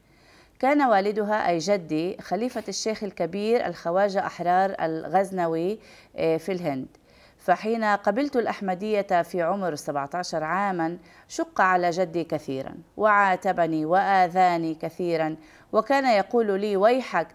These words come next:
إن الناس يبايعوننا وأنت أصبحت من مريدي شيخ قاديان.' أما والدتي فلم تقل لي شيئا،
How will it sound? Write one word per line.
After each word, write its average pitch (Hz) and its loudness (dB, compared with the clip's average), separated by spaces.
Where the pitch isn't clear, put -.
إن 240 4
الناس 220 2
يبايعوننا 208 2
وأنت 208 0
أصبحت 214 0
من 202 -2
مريدي 185 -2
شيخ 190 -2
قاديان.' 170 2
أما 254 4
والدتي 175 0
فلم 220 0
تقل 190 -6
لي 175 -6
شيئا، 165 -2